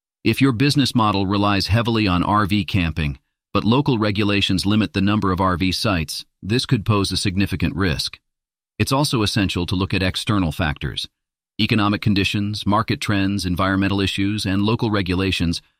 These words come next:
are just a few of the external risks that could affect your campground business. For example,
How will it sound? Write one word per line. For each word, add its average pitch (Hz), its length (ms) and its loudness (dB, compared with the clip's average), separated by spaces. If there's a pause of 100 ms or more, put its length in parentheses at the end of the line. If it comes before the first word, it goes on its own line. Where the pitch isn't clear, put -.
(160)
are 98 120 -2
just 110 200 -2
a 107 60 -2
few 120 340 0
of 78 120 -2
the 85 100 0
external 87 500 0
risks 76 440 -2
that 82 200 -6
could 120 200 0
affect 87 340 -4
your 87 100 -2
campground 80 540 -2
business. 87 540 -4 (400)
For 110 100 0
example, 87 580 0